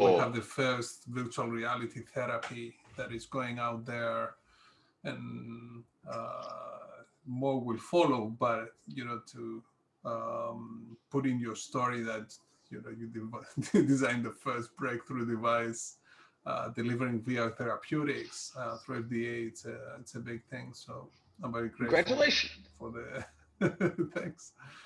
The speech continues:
Speaker 1: That's
Speaker 2: All
Speaker 1: awesome.
Speaker 2: the, the work we've done at Applied, and, you know, there's a lot more to come.
Speaker 1: That's
Speaker 2: Working with
Speaker 1: incredible.
Speaker 2: some other companies now.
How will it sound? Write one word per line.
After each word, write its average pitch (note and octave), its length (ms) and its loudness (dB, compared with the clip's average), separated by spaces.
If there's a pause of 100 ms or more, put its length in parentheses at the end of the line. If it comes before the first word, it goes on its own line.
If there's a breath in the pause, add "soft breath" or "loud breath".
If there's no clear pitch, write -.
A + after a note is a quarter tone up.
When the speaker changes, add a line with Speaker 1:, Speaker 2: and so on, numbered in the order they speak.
(220 loud breath)
Speaker 1:
That's C#3+ 260 8
Speaker 2:
All A#2+ 320 10
Speaker 1:
awesome. G#2+ 320 8
Speaker 2:
the, A#2 320 0
the A#2+ 100 -4
work A#2+ 360 0
we've A#2 160 -4
done A#2+ 160 0
at A2+ 100 0
Applied, C3 680 2 (520)
and, A2+ 840 -8 (200)
you C#3 80 -6
know, F3+ 100 0 (340)
there's - 220 -8
a A2+ 40 -4
lot A#2+ 320 -2
more B2 340 -4
to - 80 -16
come. - 280 -4 (1120 soft breath)
Speaker 1:
That's F#2+ 220 4
Speaker 2:
Working A#2 160 0
with A2+ 40 2
Speaker 1:
incredible. G#2+ 280 4
Speaker 2:
some A#2 160 0
other A#2 220 4
companies A#2 580 -2 (280)
now. C3 600 2